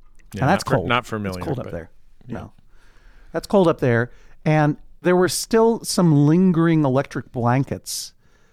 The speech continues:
Speaker 2: uh, hanging around in some of the homes of, of my friends and family, uh, at a time when it was widely accepted that if you turned on an electric blanket, you would burn to death that night for sure.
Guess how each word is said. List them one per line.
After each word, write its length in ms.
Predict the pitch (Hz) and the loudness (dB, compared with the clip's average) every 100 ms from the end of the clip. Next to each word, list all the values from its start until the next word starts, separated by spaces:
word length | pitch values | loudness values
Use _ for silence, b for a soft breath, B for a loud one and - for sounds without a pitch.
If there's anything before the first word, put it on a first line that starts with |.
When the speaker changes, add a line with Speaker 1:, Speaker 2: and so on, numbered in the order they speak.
| _ _ _ - | _ _ _ -4
Speaker 2:
uh, 380 | 131 120 110 110 | 0 2 2 0
hanging 340 | 101 147 135 | 0 0 2
around 720 | 120 113 117 107 92 85 80 - _ _ _ _ _ _ _ | 2 2 2 0 0 -4 -8 -14 _ _ _ _ _ _ _
in 180 | - 120 | -4 -2
some 280 | 110 165 147 | 0 0 2
of 100 | 131 | 2
the 120 | 117 | 0
homes 440 | 113 135 123 113 101 | 0 2 2 2 0
of, 300 | 98 87 - - | -6 -8 -20 -12
of 180 | 190 104 | -10 -6
my 160 | 110 101 | -4 -4
friends 380 | - 107 104 | -4 -2 -2
and 180 | 98 87 | -4 -8
family, 640 | - 101 98 85 78 76 - - - - - - - - - - _ | -8 -6 -6 -10 -14 -18 -20 -20 -20 -20 -20 -20 -20 -20 -20 -20 _
uh, 160 | 147 143 | 0 2
at 120 | 175 | 2
a 40 | 151 | 0
time 440 | - 220 196 165 | 0 2 4 4
when 120 | 147 | 4
it 80 | 143 | 2
was 200 | 131 101 | 0 -2
widely 680 | 165 143 151 208 202 147 131 | -4 0 4 4 4 2 0
accepted 640 | - - 131 - 92 95 - | -2 -4 -6 -6 -10 -10 -6
that 300 | 120 107 - | -4 -4 -8
if 140 | 151 160 | -8 -4
you 120 | 156 | -6
turned 340 | - 190 175 | -2 0 2
on 120 | 156 | 0
an 80 | 127 | 0
electric 340 | 110 110 - - | 0 -2 -6 -4
blanket, 340 | 107 98 90 | -4 -4 -6
you 120 | 117 | -4
would 140 | 110 87 | -4 -4
burn 220 | 101 95 | -6 -6
to 80 | 92 | -6
death 200 | 85 - | -10 -8
that 220 | 95 - | -10 -8
night 220 | 87 85 | -10 -12
for 180 | - 98 | -16 -14
sure. 320 | - 82 - | -12 -12 -14